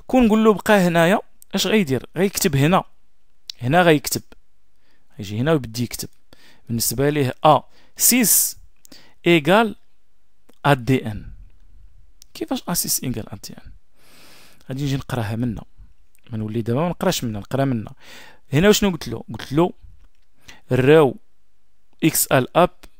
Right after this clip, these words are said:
اند، او اند اكس ال اب راو. غادي، غادي يهبط ويطلع الفوق، والراو هادي يعني النتيجه ديال هادي هي هاديك، داك لو شونسيس. الا مشيت للطابلو نتلاقى هي هادي، هي هادي.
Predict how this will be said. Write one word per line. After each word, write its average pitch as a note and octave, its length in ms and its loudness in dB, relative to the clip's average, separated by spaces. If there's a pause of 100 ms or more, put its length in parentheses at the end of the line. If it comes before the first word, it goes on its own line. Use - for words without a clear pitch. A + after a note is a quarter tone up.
(500)
اند، A#2+ 240 0 (720)
او G#2+ 240 -10
اند D3+ 340 0
اكس - 220 -6
ال A2+ 180 -6
اب C3+ 100 0 (100)
راو. - 220 -10 (540)
غادي، D3+ 480 -2
غادي C3+ 260 0
يهبط B2 640 -2 (120)
ويطلع C3+ 400 0
الفوق، - 560 -2 (200)
والراو C#3 560 2 (480)
هادي F#3 460 -2 (140)
يعني B2+ 200 0
النتيجه C#3 480 0
ديال C3 260 0
هادي F3 240 0
هي D3 460 4
هاديك، D3 400 -2 (360)
داك - 200 -2
لو D3+ 80 4
شونسيس. C#3+ 500 0
الا C3+ 120 0
مشيت C3+ 240 -4
للطابلو D3+ 440 0
نتلاقى C3 340 -4
هي A#2+ 280 0
هادي، A#2 320 -6 (800)
هي A#2+ 260 -2
هادي. - 200 -10